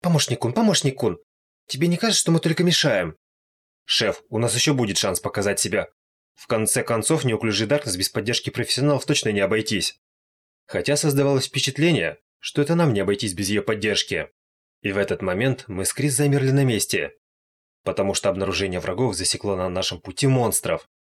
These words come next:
Помнится, пингвин мог с лёгкостью ими командовать. На страже снаружи замка стояли люди,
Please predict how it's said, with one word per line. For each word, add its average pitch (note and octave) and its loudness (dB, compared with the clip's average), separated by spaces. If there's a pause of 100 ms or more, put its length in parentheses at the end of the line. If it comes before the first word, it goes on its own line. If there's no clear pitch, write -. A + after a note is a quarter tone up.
(380)
Помнится, C3+ 2
пингвин C#3 2
мог C#3+ 2
с - -6
лёгкостью D3 0
ими D3 4
командовать. G#2 0 (680)
На F#2+ 0
страже F#2+ 0
снаружи F2+ -2
замка G2 -2
стояли G2+ -2
люди, B2 0